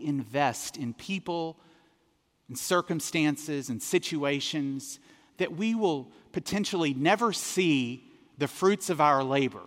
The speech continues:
never see the end results of our investment. Part of the, one of the lyrics says, "We're all sons and daughters, just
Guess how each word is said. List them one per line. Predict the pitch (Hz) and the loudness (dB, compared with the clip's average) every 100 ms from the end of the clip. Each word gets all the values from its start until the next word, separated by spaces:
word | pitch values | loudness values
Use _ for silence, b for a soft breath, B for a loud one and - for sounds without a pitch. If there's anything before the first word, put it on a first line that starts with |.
| 113 | -4
never | 156 208 226 | 2 4 4
see | - - 202 180 | 0 -2 2 2
the | 143 131 156 | 2 0 2
end | 170 170 | 2 2
results | 147 120 147 147 107 - - - b b b | -2 0 2 2 2 -6 -8 -8 b b b
of | 143 131 | -4 2
our | 131 127 | 4 4
investment. | 117 104 117 - - 90 - - _ _ _ _ _ _ _ _ _ _ _ _ _ _ _ _ | -2 -2 -2 -2 -10 -12 -16 -20 _ _ _ _ _ _ _ _ _ _ _ _ _ _ _ _
Part | - 165 | 4 4
of | 160 | 6
the, | 139 | 2
one | 127 151 143 143 151 | -2 -10 -10 0 0
of | |
the | 135 | 0
lyrics | 123 151 139 - | 2 4 4 -2
says, | - 156 131 | 0 0 0
"We're | - 131 151 151 | -2 2 2 4
all | 160 180 202 202 | 4 6 8 6
sons | - - 180 180 180 180 170 | 0 0 2 2 0 -2 -4
and | - 139 | -2 -2
daughters, | 131 135 147 165 175 170 - - b b b - | 4 6 6 4 -2 -8 -10 -12 b b b 0
just | 160 180 - | 2 4 0